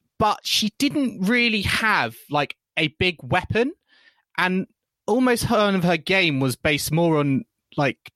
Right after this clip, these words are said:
her defensive prowess. And almost, I think, what almost kind of did her in was the fact that when she came up against players who were kind of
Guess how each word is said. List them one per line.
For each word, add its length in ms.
her 140
defensive 920
prowess. 720
And 460
almost, 480
I 80
think, 380
what 400
almost 240
kind 140
of 60
did 180
her 220
in 260
was 140
the 80
fact 300
that 260
when 400
she 160
came 200
up 120
against 280
players 300
who 80
were 80
kind 220
of 80